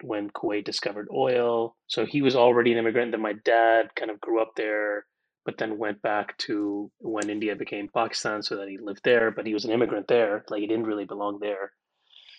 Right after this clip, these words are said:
And then he came, then when I was born, I was, after I was six months old, I lived in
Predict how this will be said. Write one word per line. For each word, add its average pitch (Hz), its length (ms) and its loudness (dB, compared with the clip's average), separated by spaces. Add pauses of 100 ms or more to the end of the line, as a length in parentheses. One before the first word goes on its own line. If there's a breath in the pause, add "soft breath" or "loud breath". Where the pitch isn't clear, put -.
(580 loud breath)
And 110 180 -4
then 107 540 2
he 110 360 -6
came, 107 600 -2 (100)
then 104 240 -4
when 104 100 -2
I 113 80 4
was 127 140 2
born, 104 600 -4 (120)
I 107 240 0
was, 107 260 -8
after 113 240 -4
I 107 80 -2
was 104 140 -2
six - 220 -2
months 107 200 -6
old, 110 220 -2
I 101 120 -2
lived 101 260 -8
in 104 180 -10